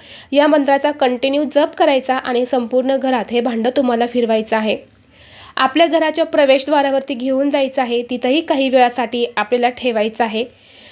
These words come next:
यानंतर पुन्हा घरात आणून एका साईडला कोपऱ्यात ठेवून द्यायचं.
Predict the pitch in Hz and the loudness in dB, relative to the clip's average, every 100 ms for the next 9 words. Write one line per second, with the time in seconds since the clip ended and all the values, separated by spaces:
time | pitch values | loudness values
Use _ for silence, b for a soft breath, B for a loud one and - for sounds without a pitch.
0 | - 269 285 302 294 311 302 302 269 277 | 0 2 4 2 0 -4 -4 -4 -2 -2
1 | 277 262 262 277 254 240 254 247 247 262 | -2 -4 -4 -2 -2 -2 -2 0 0 0
2 | 240 233 247 247 247 254 262 - 285 320 | -2 0 0 2 0 0 -2 0 0 2
3 | 302 247 240 | 4 2 2